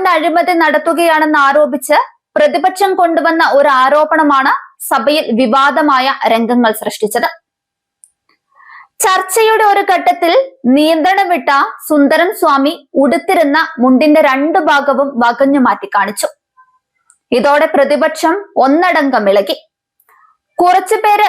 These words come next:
വെല്ലിലേക്കിറങ്ങി. സംഭവം രൂക്ഷമായതോടെ അത് അഴിച്ചു കാണിച്ചതല്ല,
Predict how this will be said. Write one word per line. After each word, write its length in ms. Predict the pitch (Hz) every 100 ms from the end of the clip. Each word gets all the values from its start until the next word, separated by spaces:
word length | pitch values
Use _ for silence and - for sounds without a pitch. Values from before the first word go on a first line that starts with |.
| 247 226
വെല്ലിലേക്കിറങ്ങി. 840 | 294 294 349 359 349 240 214 277 302 _ _ _ _ _ _ _ _
സംഭവം 580 | - - 269 269 294 320 311 247
രൂക്ഷമായതോടെ 880 | 277 285 - 330 320 302 311 302 381 - _ - 262
അത് 140 | 269 - 240
അഴിച്ചു 340 | 254 294 - 415
കാണിച്ചതല്ല, 580 | 370 339 330 349 311 302